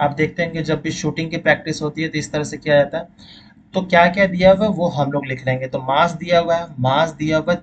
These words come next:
टेन gram, इसको हम लोग एसआई unit में convert करेंगे तो क्या होगा, टेन by thousand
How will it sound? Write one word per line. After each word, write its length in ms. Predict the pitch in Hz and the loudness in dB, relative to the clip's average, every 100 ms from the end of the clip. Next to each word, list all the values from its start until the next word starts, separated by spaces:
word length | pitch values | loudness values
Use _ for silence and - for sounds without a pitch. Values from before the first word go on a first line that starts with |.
| - | -2
टेन 220 | 156 151 | 0 0
gram, 220 | 127 117 107 _ - - _ _ _ - | -4 -8 -12 _ -20 -20 _ _ _ -12
इसको 220 | - 170 | -4 0
हम 120 | 170 | 2
लोग 160 | 180 160 | 4 4
एसआई 280 | 160 170 165 | 4 2 -2
unit 340 | 170 165 - | -4 -6 -6
में 80 | 160 | -2
convert 360 | 147 139 147 - | -2 2 0 2
करेंगे 280 | 139 143 | -2 -2
तो 120 | 156 156 | -6 -4
क्या 160 | 165 | 2
होगा, 180 | 160 185 | 4 4
टेन 560 | 180 - _ 151 160 175 | 0 -4 _ 2 4 4
by 180 | 156 165 180 - | 4 2 0 0
thousand 420 | 135 131 139 147 | 0 0 -4 -8